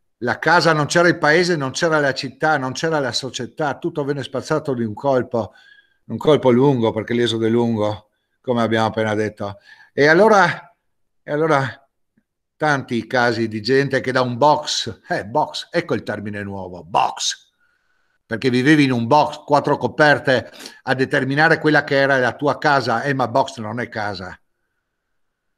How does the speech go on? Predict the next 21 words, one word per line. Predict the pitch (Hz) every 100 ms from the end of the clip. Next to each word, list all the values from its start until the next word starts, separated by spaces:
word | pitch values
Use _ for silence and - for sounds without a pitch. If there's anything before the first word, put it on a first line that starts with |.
| _ _ _ _ _ _ _ _ _ _ _ _ _ _ _ _ _ _ _
Da | 120
un | 117 120
box | 139 143 - 135 135 - -
quanta | - 127 113
gente | 107 110 104 110
è | 101
finita | 123 127 127
in | 117
una | 113
stanza | - 139 151
di | 127
un | 117
manicomio | 110 101 107 104 101 104 92 _ _ _ _ _ _ _ _
e | 139
a | 123
volte | 101 95 107
non | 98 107
è | 104
mai | 113 113
più | 117
uscita. | 104 - 87 - -